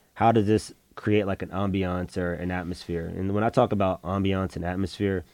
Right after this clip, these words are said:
that's everything from the smell of a place, the lighting, the furniture, the decor, you name it. That's what's gonna make a space inviting. And what we feel like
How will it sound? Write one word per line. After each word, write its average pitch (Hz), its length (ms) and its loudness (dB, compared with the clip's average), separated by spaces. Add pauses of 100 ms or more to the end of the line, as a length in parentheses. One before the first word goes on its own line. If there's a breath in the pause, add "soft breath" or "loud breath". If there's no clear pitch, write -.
(500 soft breath)
that's - 180 -2
everything 117 360 6
from 101 160 0
the 92 80 0
smell 110 360 4
of 110 60 6
a 107 60 4
place, 110 500 4 (440 soft breath)
the 92 100 -4
lighting, 110 640 6
the 92 40 -6
furniture, 113 600 4
the 98 80 2
decor, 104 640 4
you 101 160 2
name 110 340 4
it. 104 200 2 (300 soft breath)
That's 113 220 2
what's 123 120 2
gonna 110 180 4
make 101 220 4
a 101 40 -2
space - 380 0
inviting. 104 720 2 (160)
And 95 420 -2 (280 soft breath)
what 107 160 4
we 117 100 8
feel 117 220 4
like 104 360 4